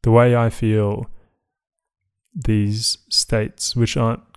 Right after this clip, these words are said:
conducive of much apart from kind of self-loathing and, you know, sorrow and pain, that they're not really conducive to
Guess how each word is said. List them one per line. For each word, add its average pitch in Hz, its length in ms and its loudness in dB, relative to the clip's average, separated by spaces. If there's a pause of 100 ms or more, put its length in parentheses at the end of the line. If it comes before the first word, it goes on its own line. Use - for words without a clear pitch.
(200)
conducive 117 580 -2
of 104 120 -2
much 120 420 -2
apart 104 320 0
from 101 320 -6
kind 101 260 -4
of 98 140 -6
self-loathing 104 920 0
and, - 260 -12 (1300)
you 117 160 2
know, 98 140 0
sorrow 107 600 2
and 127 520 -8 (600)
pain, 107 520 2 (440)
that 110 280 -2
they're 117 120 4
not 123 180 4
really 107 440 2 (420)
conducive 107 520 0
to 98 380 -4